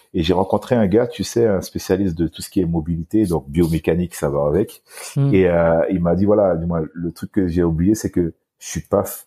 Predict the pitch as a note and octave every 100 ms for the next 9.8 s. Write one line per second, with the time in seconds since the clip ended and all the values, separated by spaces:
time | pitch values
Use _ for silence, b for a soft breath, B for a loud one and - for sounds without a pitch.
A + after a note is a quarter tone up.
0 | - F2 G2+ F2+ F#2+ F#2+ - G2+ - -
1 | E2 D#2 E2 - F2 E2 D#2+ E2 G2+ G#2+
2 | - D#2+ - E2+ E2+ D#2+ D#2 - _ _
3 | _ _ F2 E2 E2+ E2+ E2 D#2+ D#2 -
4 | E2 D#2+ D#2+ D#2+ D#2 E2 F2+ E2+ D#2+ D#2
5 | _ _ _ _ _ _ E2+ E2+ F#2 F#2
6 | F2+ G2+ G#2 G#2+ - E2+ D#2+ E2 D#2+ D#2
7 | D#2 D#2+ D3+ F3 E3+ A#2 A2+ A2 G#2+ A2
8 | - G#2 F2 F#2 E2+ F#2+ F#2+ - B B
9 | B - E2 F2+ F2 G#2 B2+ B2+